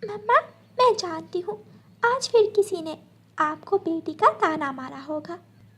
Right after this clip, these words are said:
लेकिन माँ, वो दिन दूर नहीं जब आपकी बेटी इस पूरे जंगल की आंखें खोल देगी। मैं अपनी मम्मा का एक एक सपना पूरा करूँगी। मम्मा चिड़िया अपनी बेटी को गले से लगा लेती है।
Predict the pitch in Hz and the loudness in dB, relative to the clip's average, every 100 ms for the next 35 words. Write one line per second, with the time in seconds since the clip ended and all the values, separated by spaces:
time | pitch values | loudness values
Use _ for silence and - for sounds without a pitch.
0 | - 359 349 370 349 302 302 - - - | -6 -6 -4 -8 -6 -4 -6 -8 -20 -20
1 | - 339 320 370 466 349 302 302 302 320 | -4 0 0 2 0 -2 -2 -2 -4 -6
2 | - - _ _ _ - 359 277 285 - | -10 -16 _ _ _ -2 -2 -2 -6 -4
3 | 320 320 302 - 339 - - _ 508 508 | -4 -4 -4 0 0 0 -12 _ 2 2
4 | - 453 415 339 294 277 285 285 294 359 | 4 6 8 4 0 -8 -12 -12 -6 -2
5 | 392 - - _ 330 330 320 302 - 269 | -2 -4 -20 _ 2 2 -2 -8 -8 -10
6 | 262 262 285 269 - - _ _ _ - | -10 -10 -12 -10 -10 -10 _ _ _ -14
7 | 277 294 - 311 302 269 269 269 349 466 | -10 -10 -10 -10 -10 -12 -14 -2 0 0
8 | - - - - 415 415 415 349 349 - | -4 -20 -6 2 4 4 4 4 4 2
9 | 302 - 269 262 262 254 254 - 254 254 | -6 -4 -6 -6 -6 -6 -8 -12 -14 -14
10 | 269 - _ _ _ 254 226 226 226 240 | -14 -20 _ _ _ -2 2 0 -2 2
11 | 254 254 - 302 320 311 220 214 214 214 | 4 4 2 0 0 -2 0 -2 -2 6
12 | 370 - - - - 415 415 415 392 302 | 12 12 10 -8 4 6 8 6 4 2
13 | 226 233 202 202 208 208 214 202 | 2 0 -4 -6 -8 -10 -10 -6